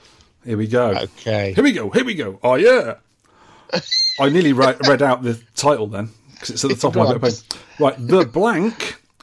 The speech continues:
Speaker 1: picks up coconuts to capture territory. While avoiding the attacks of the blanks,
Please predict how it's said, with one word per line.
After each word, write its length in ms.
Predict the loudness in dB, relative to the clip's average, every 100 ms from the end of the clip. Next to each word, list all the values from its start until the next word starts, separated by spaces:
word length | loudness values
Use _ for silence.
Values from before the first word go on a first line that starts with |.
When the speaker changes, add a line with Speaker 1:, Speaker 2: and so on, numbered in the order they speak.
| -8
Speaker 1:
picks 280 | -6 -2 -2
up 140 | -2
coconuts 480 | 0 0 0 -4 -4
to 80 | -8
capture 400 | -6 -6 -4 -4
territory. 760 | -2 0 0 -2 -4 -6 -6 _ _ _ _ _ _
While 180 | 0 2
avoiding 320 | 4 4 4
the 60 | 2
attacks 380 | 0 -2 -2 -2
of 120 | -2
the 80 | -2
blanks, 720 | 0 -2 0 -2 -2 -4 -4